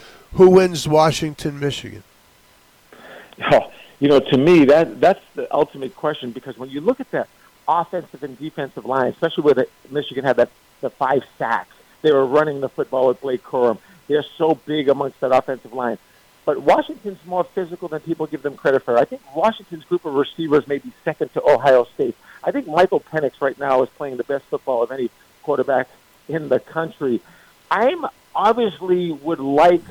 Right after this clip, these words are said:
Speaker 2: because of the three Hawaii football players, you know, you're talking Julius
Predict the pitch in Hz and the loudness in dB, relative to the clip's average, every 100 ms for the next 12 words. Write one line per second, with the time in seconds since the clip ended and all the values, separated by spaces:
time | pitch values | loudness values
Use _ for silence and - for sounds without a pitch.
0 | - - 160 - 160 147 160 147 - 151 | -20 -14 -14 -6 -2 0 -2 -4 -6 -4
1 | 165 165 143 _ _ _ - 139 143 156 | 0 2 0 _ _ _ 0 4 4 4
2 | 156 - 156 - 139 127 - 156 139 135 | 2 -2 -6 -4 0 0 0 -4 0 0
3 | 127 147 139 143 143 127 139 143 139 | -2 -6 -6 -4 -4 -6 -6 0 0